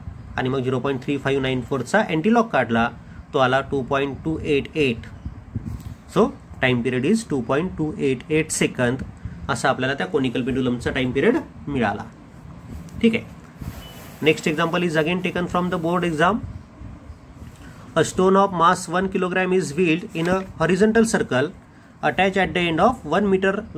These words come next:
long string. एक किलोग्रॅमचा दगड आहे, त्याला आपण एक मीटर लांबीच्या दोऱ्याच्या टोकाला बांधलं.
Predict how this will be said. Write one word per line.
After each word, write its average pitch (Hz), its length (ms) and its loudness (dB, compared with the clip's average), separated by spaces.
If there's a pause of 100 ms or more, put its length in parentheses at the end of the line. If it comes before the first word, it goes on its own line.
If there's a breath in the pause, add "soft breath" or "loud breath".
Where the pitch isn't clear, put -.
long 175 300 2
string. 113 260 0 (960 loud breath)
एक 156 180 -2
किलोग्रॅमचा 175 500 2
दगड 170 260 2
आहे, 180 200 0 (240)
त्याला 151 160 4
आपण 160 200 0
एक 151 120 -2 (140)
मीटर 160 220 -2
लांबीच्या 156 480 -2
दोऱ्याच्या 151 420 2 (100)
टोकाला 160 260 0
बांधलं. 143 380 4